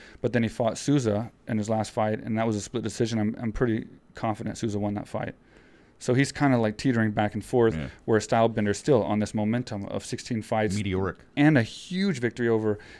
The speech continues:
Speaker 1: Anderson Silva, arguably one of the greatest, uh,
Speaker 2: Oh,
Speaker 1: M M A
Speaker 2: sure.
Speaker 1: fighters of all time, who also was in that same predicament at one point in his career when he was in the U F C. He had so many wins. He had that momentum. And I remember thinking about Anderson, like, "Damn, don't you have a bad day? Like, how do you win every single time?"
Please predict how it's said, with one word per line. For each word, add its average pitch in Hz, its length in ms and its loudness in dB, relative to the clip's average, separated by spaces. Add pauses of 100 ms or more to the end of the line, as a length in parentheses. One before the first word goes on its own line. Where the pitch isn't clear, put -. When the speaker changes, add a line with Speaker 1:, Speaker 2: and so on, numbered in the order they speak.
(140)
Speaker 1:
Anderson 120 300 2
Silva, 120 400 4 (120)
arguably 117 340 2
one 120 140 2
of 110 60 -2
the 107 60 0
greatest, 113 400 0 (460)
uh, 117 40 -2 (380)
Speaker 2:
Oh, - 80 -8
Speaker 1:
M 131 120 4
M 123 40 6
A 117 80 4
Speaker 2:
sure. - 80 -6
Speaker 1:
fighters 117 220 6
of 110 80 0
all 110 120 4
time, 123 520 2
who 135 140 2
also 151 280 6
was 113 160 2
in 113 60 0
that 113 120 0
same 127 200 0
predicament 123 380 -2
at 113 60 -2
one 110 140 2
point 117 180 -2
in 113 40 0
his 107 100 -4
career 113 240 0
when 107 100 2
he 110 40 4
was 107 100 0
in 110 60 0
the 107 80 4
U 107 80 6
F 98 80 0
C. 143 320 2 (380)
He - 100 0
had 139 120 4
so - 160 2
many 120 160 2
wins. 117 500 4 (300)
He 143 140 0
had 143 140 2
that 110 80 0
momentum. 104 440 0 (100)
And 123 100 -2
I - 20 4
remember 123 220 4
thinking 123 260 -2
about 110 200 2
Anderson, 123 320 0
like, 92 120 -6 (140)
"Damn, 147 260 -4
don't 127 140 0
you 151 60 0
have 156 80 -2
a 127 80 -2
bad 120 300 0
day? 131 200 0
Like, 127 160 0
how 147 140 2
do 185 60 2
you 147 120 2
win 135 340 2
every 123 320 -4
single 120 320 -4
time?" 139 360 0